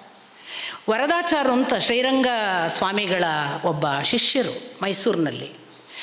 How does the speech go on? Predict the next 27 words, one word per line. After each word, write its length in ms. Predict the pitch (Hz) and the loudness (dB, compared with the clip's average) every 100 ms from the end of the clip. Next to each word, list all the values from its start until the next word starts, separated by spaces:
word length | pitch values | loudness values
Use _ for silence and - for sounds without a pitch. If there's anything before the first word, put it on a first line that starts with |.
| - - | -8 -2
ನಾವು 180 | 247 247 | 2 2
ನಮಸ್ಕಾರ 460 | 269 320 - 330 302 | 2 2 2 2 4
ಮಾಡಿದರೆ, 340 | 247 226 180 | 2 2 2
ನಾವೆಲ್ಲ 260 | 196 262 294 | 2 2 0
ಚಿಕ್ಕವರು, 480 | 269 - 339 330 | 0 0 2 4
ವಯಸ್ಸಿನಿಂದ 480 | 254 262 285 330 330 | 2 2 4 4 4
ಚಿಕ್ಕವರು 420 | 320 320 320 311 | 4 0 0 2
ಅನ್ನೋದು 260 | 302 302 285 | 4 4 2
ಅಲ್ಲದೆ, 500 | 277 330 330 214 320 | 2 2 2 0 0
ಯಾರೇ 260 | 214 294 349 | 0 2 2
ಹೆಣ್ಮಕ್ಳು 560 | 285 285 285 285 262 | 2 2 2 2 0
ನಮಸ್ಕಾರ 440 | 220 202 - 185 170 | 2 0 0 -2 0
ಮಾಡಿದರೆ, 380 | 165 160 202 233 226 - - - - | 2 2 0 -2 -6 -12 -14 -16 -4
"ಅಮ್ಮ, 180 | 165 156 131 131 165 - - - - - | 0 0 0 -2 -6 -12 -14 -12 -10 0
ನೀವು 320 | 196 202 302 | 2 4 4
ನಮಸ್ಕಾರ 600 | 226 156 156 196 - 233 226 | 2 2 2 0 0 -2 0
ಮಾಡಬಾರ್ದು 640 | 190 139 143 147 139 135 | 0 0 -2 -2 -2 -6
ತಾಯಿ, 560 | - 131 120 120 131 139 - - - - | -4 -4 -2 -4 -8 -12 -18 -20 -12 -6
ಯಾಕೆಂದರೆ 580 | 170 170 170 160 135 147 - - 220 | -4 0 2 2 2 -2 -4 0 2
ನೀವು 200 | 262 277 | 4 4
ಈಗಾಗಲೇ 640 | 233 247 277 285 294 294 | 4 4 4 4 4 4
ಭಗವಂತನಿಗೆ 840 | 220 214 294 330 311 294 233 233 | 2 4 4 6 6 4 4 2
ಹತ್ತಿರದವರು, 840 | 185 180 - 240 202 160 135 - 175 | 0 -2 0 2 2 0 -2 -2 -2
ನಾವಿನ್ನೂ 520 | 180 196 208 220 240 | 2 4 4 4 4
ಅವನ 260 | 190 180 | 2 2
ಬಳಿ 300 | 165 156 156 | 0 0 -2
ಹೋಗಲಿಕ್ಕೆ 600 | 170 180 190 156 160 220 | 0 0 2 0 0 -2